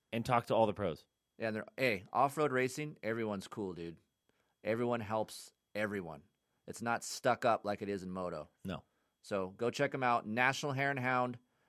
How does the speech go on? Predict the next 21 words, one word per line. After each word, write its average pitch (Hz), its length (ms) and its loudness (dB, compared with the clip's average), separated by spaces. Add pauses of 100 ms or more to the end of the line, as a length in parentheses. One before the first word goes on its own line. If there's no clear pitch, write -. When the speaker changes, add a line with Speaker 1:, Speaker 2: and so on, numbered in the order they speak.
Speaker 2:
If 113 60 -2
you 139 60 6
have 185 80 4
any 233 100 0
questions 151 400 4
about 110 240 4
this 107 140 -6
series, 110 400 -2
hit 175 180 -4
me 147 140 0
up, 135 240 4
Chris 156 400 2
at - 180 0
Kiefer 127 260 -4
Inc 110 80 -8
Testing. 117 360 -4 (280)
More 190 200 4
importantly, 185 340 2
hit 165 120 0
up 240 80 0
Michael, 104 460 -2